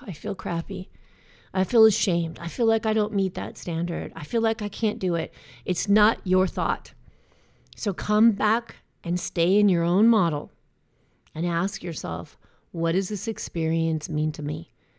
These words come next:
What do I need to do right now for myself?" That is so important. I can't even tell you, so critically important.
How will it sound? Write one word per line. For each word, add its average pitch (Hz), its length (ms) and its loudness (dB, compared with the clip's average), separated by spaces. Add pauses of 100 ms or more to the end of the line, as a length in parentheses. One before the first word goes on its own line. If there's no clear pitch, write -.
(600)
What 185 200 0
do 202 180 4
I 190 140 4
need 196 180 2
to 170 60 -2
do 165 220 -4
right 165 200 -6
now 147 340 -8
for - 220 -8
myself?" 151 640 -8 (580)
That 175 180 -2
is 185 140 2
so 208 840 0 (320)
important. 180 1080 -2 (440)
I - 60 -20
can't 180 320 0
even 185 200 0
tell 170 220 -6
you, 156 240 -8
so 202 760 -4
critically 185 680 -6
important. 180 680 -10